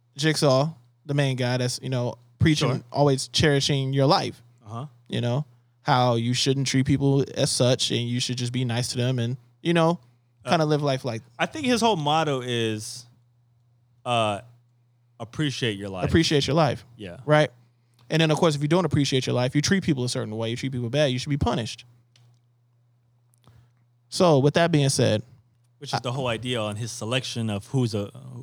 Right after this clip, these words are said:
Speaker 2: who gets to play the game.
Speaker 1: Right. So, I asked Tay this question.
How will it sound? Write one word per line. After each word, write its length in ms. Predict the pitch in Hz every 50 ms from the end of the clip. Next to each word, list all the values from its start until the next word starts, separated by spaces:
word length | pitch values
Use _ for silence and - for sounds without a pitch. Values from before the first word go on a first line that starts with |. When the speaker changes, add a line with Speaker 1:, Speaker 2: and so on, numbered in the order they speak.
| - -
Speaker 2:
who 140 | 120 120
gets 160 | 117 123 110 -
to 100 | - 101
play 240 | - - - 117 104
the 120 | 95 98
game. 640 | - 110 107 110 110 107 98 92 87 82 85 85 85 - -
Speaker 1:
Right. 340 | 160 170 147 123 104 - - _ _ _ _ _ _ _ _ _ _ -
So, 380 | - 208 190 190 185 175 - - _ _ _ _ - - - _ _ _ -
I 120 | 175 185 190
asked 180 | 175 170 -
Tay 120 | - 180 170
this 160 | 165 160 -
question. 440 | - 170 165 160 - 135 127 135